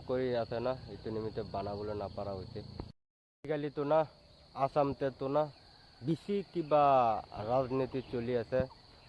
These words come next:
তো আপোনালোকেতো ভিডিঅ' বেছি বেছি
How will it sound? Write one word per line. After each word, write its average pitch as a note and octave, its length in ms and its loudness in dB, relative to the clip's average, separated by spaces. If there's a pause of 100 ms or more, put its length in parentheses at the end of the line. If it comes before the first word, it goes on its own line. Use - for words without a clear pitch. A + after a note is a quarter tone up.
(640)
তো B2 100 0 (680)
আপোনালোকেতো C3+ 540 2 (600)
ভিডিঅ' B2 520 2 (100)
বেছি C3+ 280 -6
বেছি D#3+ 200 -6